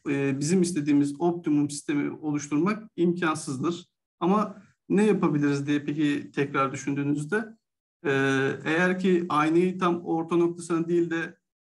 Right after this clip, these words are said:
e, tetrahedronun köşesine taşırsanız ve bunun, e, normalini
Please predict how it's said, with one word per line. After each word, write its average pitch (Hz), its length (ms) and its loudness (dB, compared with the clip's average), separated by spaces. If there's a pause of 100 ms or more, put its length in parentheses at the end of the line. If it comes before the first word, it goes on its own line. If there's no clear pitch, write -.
(140)
e, 139 280 2
tetrahedronun 165 680 2
köşesine 165 500 -2
taşırsanız - 840 -2
ve 147 200 0
bunun, 165 360 0 (400)
e, 139 80 -2 (720)
normalini 151 920 2